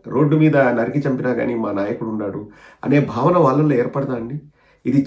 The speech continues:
చాలా భయంకరమైన, ఆ, పరిణామాలకు దారితీస్తోంది నారా లోకేష్ గారి మనస్తత్వం. దయచేసి నారా లోకేష్ గారు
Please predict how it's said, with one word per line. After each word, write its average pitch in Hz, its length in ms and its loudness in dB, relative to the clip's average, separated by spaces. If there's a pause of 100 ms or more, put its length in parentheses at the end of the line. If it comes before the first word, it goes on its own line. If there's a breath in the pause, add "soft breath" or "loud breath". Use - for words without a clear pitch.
చాలా 175 560 8
భయంకరమైన, 175 600 4 (440)
ఆ, 117 680 0 (140)
పరిణామాలకు 135 540 2
దారితీస్తోంది 123 720 -2
నారా 110 300 -2
లోకేష్ 117 420 -4
గారి 107 140 -4
మనస్తత్వం. - 640 -10
దయచేసి 147 500 0
నారా 135 200 0
లోకేష్ 131 340 -2
గారు 101 340 -4